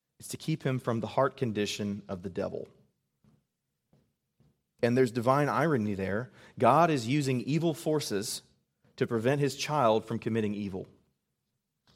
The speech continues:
As for what the thorn actually was,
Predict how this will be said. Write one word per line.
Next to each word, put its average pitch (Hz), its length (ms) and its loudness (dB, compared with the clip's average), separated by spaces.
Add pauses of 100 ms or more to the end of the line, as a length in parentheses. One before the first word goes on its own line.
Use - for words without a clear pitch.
(1400)
As 160 220 4
for 170 160 2
what 147 300 4
the 127 80 0
thorn 139 420 0
actually 117 460 -2
was, 95 500 -2